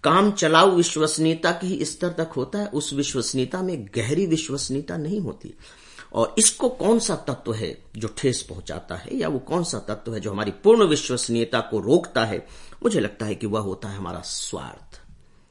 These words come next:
सेल्फ, सेल्फिशनेस। क्योंकि हमें लगता है कि नहीं, हम ये करेंगे तो इससे हमारा स्वार्थ ज्यादा सिद्ध होगा। फिर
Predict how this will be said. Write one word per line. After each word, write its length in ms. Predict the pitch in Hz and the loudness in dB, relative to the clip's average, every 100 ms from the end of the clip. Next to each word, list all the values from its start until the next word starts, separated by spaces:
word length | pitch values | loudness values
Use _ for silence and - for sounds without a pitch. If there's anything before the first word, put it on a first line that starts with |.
| _ _ _ _ | _ _ _ _
सेल्फ, 600 | - - 120 71 71 - - | -4 0 0 -2 -8 -14 0
सेल्फिशनेस। 1000 | 156 135 - 104 - 95 - - - - - - - - - | 4 4 2 -4 -4 -6 -8 -10 -12 -16 -20 -20 -20 -12 6
क्योंकि 240 | 202 202 | 6 8
हमें 360 | 170 - 185 233 | 2 6 8 10
लगता 260 | 196 - 214 | 8 6 4
है 100 | 208 | 4
कि 140 | 190 | 4
नहीं, 300 | 160 156 127 | 6 6 4
हम 340 | 95 165 196 - | 2 2 2 0
ये 260 | 143 185 196 - - | 6 8 8 4 2
करेंगे 480 | 143 151 151 151 | 4 4 4 4
तो 260 | 160 156 151 | 2 2 0
इससे 320 | 131 - 143 | 0 -2 0
हमारा 360 | 123 117 113 131 | 0 0 0 0
स्वार्थ 500 | - - 104 107 107 | -2 0 0 0 -4
ज्यादा 380 | 95 95 104 107 | -2 -2 -2 -2
सिद्ध 320 | - 90 90 | -2 -4 -2
होगा। 340 | 117 139 107 107 - - - - | 0 2 2 0 -8 -18 -12 6
फिर 240 | 196 202 | 10 10